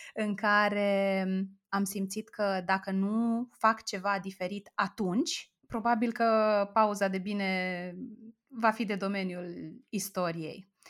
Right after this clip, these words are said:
Și eram într-un mastermind cu Bianca.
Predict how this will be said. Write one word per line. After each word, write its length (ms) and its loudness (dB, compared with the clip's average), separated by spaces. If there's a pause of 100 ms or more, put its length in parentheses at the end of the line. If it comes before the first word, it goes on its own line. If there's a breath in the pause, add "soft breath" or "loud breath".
(280 loud breath)
Și 1000 0
eram 840 4 (100)
într-un 680 0
mastermind 680 -2
cu 120 -14
Bianca. 680 -6